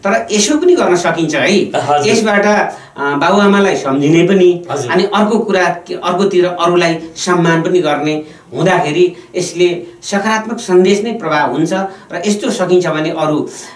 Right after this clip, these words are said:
Speaker 1: अ, यो चाहिँ, अ, छिलिङभित्रको लोङ्गा वा पासा मात्रै होइन, अरू पासाहरूले पनि यो कार्य गरून्, त्यसरी नै अरू राई समुदायले पनि गरून्, अरू अरू जनजातिले पनि गरून्, त्यसरी नै अरू अन्य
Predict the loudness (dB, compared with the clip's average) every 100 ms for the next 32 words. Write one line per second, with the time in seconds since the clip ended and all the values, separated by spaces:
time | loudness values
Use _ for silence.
0 | -14 -6 -2 0 2 2 -2 -8 -18 _
1 | 0 2 2 0 -4 -4 -4 -4 -8 -18
2 | -8 2 4 6 4 2 -2 0 2 2
3 | 0 0 0 0 -2 0 -2 -2 -2 -2
4 | 0 -2 0 -2 -2 -2 -2 -4 -10 -12
5 | -6 -2 0 0 2 2 4 4 2 -2
6 | -16 -12 -8 -2 -2 0 0 2 2 0
7 | 0 0 0 0 0 0 0 0 0 0
8 | 0 2 2 2 0 0 0 0 -2 -4
9 | -4 -2 -2 -4 -8 -8 -4 0 2 2
10 | 2 0 -2 -2 2 4 4